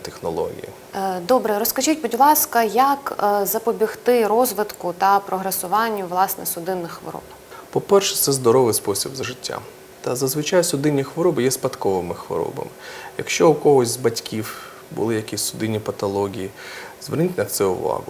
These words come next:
Speaker 1: При появі у вас якоїсь симптоматики судинної патології, зверніться до лікаря. Виконуйте поради лікарів. Велике значення має відмова від паління та вживання алкоголю.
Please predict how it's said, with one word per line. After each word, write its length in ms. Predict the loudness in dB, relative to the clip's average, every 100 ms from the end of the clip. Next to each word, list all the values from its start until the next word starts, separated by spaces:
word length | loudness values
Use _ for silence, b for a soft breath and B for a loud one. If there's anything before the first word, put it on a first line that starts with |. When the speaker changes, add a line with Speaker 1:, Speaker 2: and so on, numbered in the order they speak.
| -10
Speaker 1:
При 120 | -6 0
появі 340 | 6 8 8
у 40 |
вас 200 | 4 0
якоїсь 360 | -6 2 4 4
симптоматики 760 | -2 0 -2 2 0 0 -10 -6
судинної 440 | -4 -2 0 -2
патології, 680 | -4 -6 -2 0 0 -2 -6 B B -8
зверніться 460 | -2 0 0 0
до 140 | -2 -2
лікаря. 400 | -4 -10 -12 -14 -16 -18 -12
Виконуйте 460 | -6 0 2 2 -2
поради 380 | -2 -2 -2 -4
лікарів. 340 | -8 -10 -12 -16 -20 -12 -10 -2
Велике 300 | -2 0 -2
значення 420 | 0 0 0 -2
має 260 | 0 0 0
відмова 460 | -2 2 4 4
від 100 | 0
паління 580 | -6 -6 -4 -4 -4 -6 -10 -18 -20 -20 -10
та 100 | -10
вживання 460 | -6 -2 -2 -2 -2
алкоголю. 560 | -6 -8 -10 -12 -14